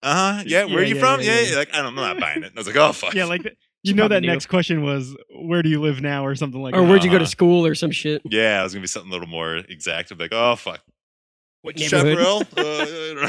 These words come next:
Speaker 1: don't know.
Speaker 2: <laughs> We were the Cowboys. Yeah. <laughs>
Speaker 1: I mean,
Speaker 2: Oh,
Speaker 1: no, no,
Speaker 2: that's
Speaker 1: no. I
Speaker 2: funny.
Speaker 1: went to, uh, New York State. Oh, ah, fuck, I don't know.
Speaker 2: Oh, fucking, uh, the
Speaker 3: How old
Speaker 2: fucking
Speaker 3: was
Speaker 2: Knicks, that
Speaker 3: your,
Speaker 2: was my
Speaker 3: how old did
Speaker 2: mascot.
Speaker 3: your I D say you are?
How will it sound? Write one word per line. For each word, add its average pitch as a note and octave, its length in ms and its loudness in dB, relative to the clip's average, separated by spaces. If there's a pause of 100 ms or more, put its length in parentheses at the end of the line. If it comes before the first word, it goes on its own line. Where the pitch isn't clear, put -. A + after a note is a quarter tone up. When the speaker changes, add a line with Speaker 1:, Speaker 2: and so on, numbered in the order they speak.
(100)
Speaker 1:
don't G3 80 -8 (160)
know. A#3+ 40 -4 (480)
Speaker 2:
<laughs> - 500 -12
We G#3+ 80 -4
were A3 80 -2
the F#3+ 60 -6
Cowboys. G#3+ 520 -2
Yeah. A3+ 180 -4
<laughs> - 40 -20 (2250)
Speaker 1:
I F#3+ 80 -2
mean, A#3 180 2
Speaker 2:
Oh, C4 40 6
Speaker 1:
no, - 0 -
no, B3 60 6
Speaker 2:
that's B3 120 6
Speaker 1:
no. G#3 60 4
I - 40 6
Speaker 2:
funny. E3 100 4
Speaker 1:
went F3+ 100 2
to, F3 200 2
uh, D#3+ 40 2
New E3 100 0
York E3+ 160 0
State. D3+ 180 -4
Oh, C3+ 60 -6
ah, C#3+ 400 -4
fuck, A2 140 -10
I F2 80 -12
don't D#2+ 80 -20
know. - 80 -20 (1160)
Speaker 2:
Oh, A2+ 40 -12 (100)
fucking, A2+ 300 -14
uh, D3+ 280 -14
the C#3 140 -14
Speaker 3:
How A#3 80 2
old C#4 100 6 (100)
Speaker 2:
fucking - 40 -
Speaker 3:
was C4+ 100 10
Speaker 2:
Knicks, A3 60 2
that A#3 60 2
Speaker 3:
your, G#3+ 200 6
Speaker 2:
was F3+ 100 -4
my C3 100 -4
Speaker 3:
how - 100 4
old B3+ 140 6
did A#3+ 60 0
Speaker 2:
mascot. A3 80 2
Speaker 3:
your A3+ 100 8
I G3 80 4
D E3 220 0
say D#3+ 200 0
you C#3 360 -2
are? B2 240 -4